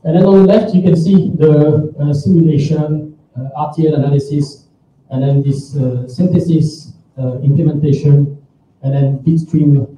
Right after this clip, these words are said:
uh, generation. So these are the standard tasks that, uh, those tools will, uh, will do for you. And then in the middle, we have a V H D L, uh, code example.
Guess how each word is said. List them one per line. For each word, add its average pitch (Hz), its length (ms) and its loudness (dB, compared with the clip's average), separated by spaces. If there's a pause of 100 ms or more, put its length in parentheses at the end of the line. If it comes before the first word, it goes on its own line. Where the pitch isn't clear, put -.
(100)
uh, 131 200 -2
generation. 135 640 -4
So 139 200 -2
these 165 140 6
are 147 160 4
the 143 260 -6 (380)
standard 160 460 0
tasks 156 260 2
that, 135 160 -2
uh, 131 340 0
those 139 200 -2
tools 135 240 -2
will, 131 280 0
uh, 120 220 -4 (280)
will 131 200 -6
do 147 200 -2
for 127 140 -8
you. - 260 -6 (260)
And 123 120 -14
then 127 320 -18
in 131 120 -10
the 127 80 -8
middle, 139 260 -6
we 127 160 -4
have 120 140 -10
a 117 120 -14
V 131 180 -8
H 117 160 -6
D 120 160 -4
L, 123 280 -8 (100)
uh, 113 280 -16 (100)
code 127 180 -6
example. 120 460 -14